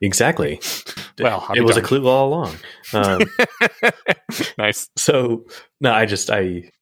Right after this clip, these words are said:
Speaker 1: I like that they're, you know, I liked your connection that you drew there, but I, I just loved the, you know, Finch knew what he was doing, and that's probably why
Speaker 2: Mm-hmm.
Speaker 1: he came, you know?
Speaker 2: Mm-hmm.
Speaker 1: Um, and he's like, "Oh, <laughs> you,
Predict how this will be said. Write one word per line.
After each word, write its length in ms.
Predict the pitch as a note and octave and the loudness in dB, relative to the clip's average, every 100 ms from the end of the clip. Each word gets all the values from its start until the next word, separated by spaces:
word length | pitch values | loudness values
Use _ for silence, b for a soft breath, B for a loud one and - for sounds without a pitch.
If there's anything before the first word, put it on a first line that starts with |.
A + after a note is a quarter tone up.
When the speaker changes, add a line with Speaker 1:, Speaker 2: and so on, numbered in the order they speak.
| _ | _
Speaker 1:
I 100 | G2+ | -2
like 260 | F#2 F#2 F2 | 0 0 0
that 200 | F2+ F2 | -4 -2
they're, 280 | F#2 E2+ E2 - _ | -4 -4 -8 -16 _
you 80 | G2 | -8
know, 240 | D#2+ D2+ - _ | -8 -12 -20 _
I 80 | A2 | 0
liked 180 | A#2 G2+ | 0 0
your 80 | F#2+ | 0
connection 320 | G2 F2 - | 0 -2 -2
that 80 | F2 | -4
you 60 | F2+ | -2
drew 200 | F2 E2+ | -2 0
there, 180 | E2 | -2
but 140 | E2 G2+ | 0 -2
I, 200 | G2+ A2 | 0 0
I 40 | |
just 220 | C#3 B2 G2+ | 0 0 0
loved 280 | F2+ F2 | 0 -2
the, 360 | - E2+ E2 D#2+ - _ | -6 -6 -6 -12 -16 _
you 60 | - | -16
know, 80 | - _ | -16 _
Finch 300 | - D3+ C3+ | -2 0 0
knew 120 | G#2+ F#2+ | -2 0
what 100 | F2+ | 0
he 60 | |
was 120 | F2 | -2
doing, 380 | E2+ F2+ D2+ D#2 - b - | -2 -4 -4 -12 -18 b -2
and 100 | B2+ | 0
that's 120 | B2 | 2
probably 260 | D3+ C3 A#2 | 2 2 2
why 80 | |
Speaker 2:
Mm-hmm. 140 | G#2+ G2+ | 2 0
Speaker 1:
he 60 | |
came, 380 | G2+ F#2 E2+ F#2+ - _ | -2 -6 -8 -14 -18 _
you 100 | F#2+ | -6
know? 300 | F2 G2+ G2 _ _ - | -4 -6 -8 _ _ -4
Speaker 2:
Mm-hmm. 260 | A#2 A2 | -2 0
Speaker 1:
Um, 300 | G#2 F#2+ F#2+ | 2 0 -2
and 80 | A2 | -8
he's 120 | A2 | -10
like, 100 | - - | -10 0
"Oh, 260 | F3 C3+ | 2 2
<laughs> 180 | G2 - | -2 -2
you, 100 | C3+ | -4